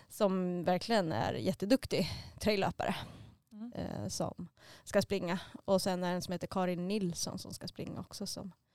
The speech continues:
Speaker 1: ja, jag har inte träffat dem, någon av dem tidigare. Men det, så det blir kul att det är också lite svenskar som ska springa.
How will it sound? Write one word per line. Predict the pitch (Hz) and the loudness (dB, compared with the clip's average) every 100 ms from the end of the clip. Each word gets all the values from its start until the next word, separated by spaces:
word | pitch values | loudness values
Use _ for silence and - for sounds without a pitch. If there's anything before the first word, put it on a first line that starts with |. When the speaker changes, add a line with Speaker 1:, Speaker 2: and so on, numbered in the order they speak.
| _ _ _ _ | _ _ _ _
Speaker 1:
ja, | - 190 - - | -10 -10 -10 -6
jag | 208 | 2
har | 208 | 2
inte | 202 202 | 2 -2
träffat | 202 - 196 247 240 | -6 -6 -4 -4 -8
dem, | - 185 | -8 -6
någon | 202 202 | -4 -4
av | - | -6
dem | - | -8
tidigare. | - 196 220 - | -8 -6 -6 -2
Men | 226 | 2
det, | 220 214 202 - - - - - | 4 4 2 -2 -6 -14 -20 -6
så | - | -2
det | 226 | 0
blir | 285 | 0
kul | - 156 - | 2 0 0
att | 190 - | -4 -2
det | |
är | 175 | -2
också | 156 - | 0 -2
lite | 180 185 | -4 -4
svenskar | 196 190 - - - - | -2 0 0 -2 -4 -12
som | 190 | -10
ska | - | -8
springa. | - - | -8 -8